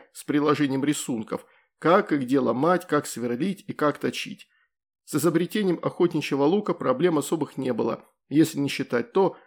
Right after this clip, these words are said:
что никто из присутствующих не представлял, как выглядит тис, вяз, ясень, орешник или другой подходящий материал. Искусственный интеллект противно хохотал, когда ему предлагали сделать оружие из другого материала,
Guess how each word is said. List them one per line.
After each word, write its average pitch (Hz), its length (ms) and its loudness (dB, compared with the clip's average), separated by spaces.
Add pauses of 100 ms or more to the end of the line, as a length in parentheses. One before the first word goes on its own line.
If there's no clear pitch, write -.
что - 220 0
никто 147 280 2
из 190 100 2
присутствующих 175 880 -2
не 156 80 -2
представлял, 156 720 0 (220)
как 151 220 -2
выглядит 120 500 -2
тис, 185 400 -6
вяз, 147 540 0
ясень, 139 560 0
орешник 131 580 -2 (220)
или 160 160 4
другой 151 340 2
подходящий 135 600 -2
материал. 131 720 -4 (3250)
Искусственный 180 640 2
интеллект 180 380 0
противно 156 380 2
хохотал, 156 540 0
когда 131 240 0
ему 135 160 -2
предлагали 131 560 2
сделать 131 400 2
оружие 139 420 2
из 123 140 -4
другого 135 420 2
материала, 151 640 2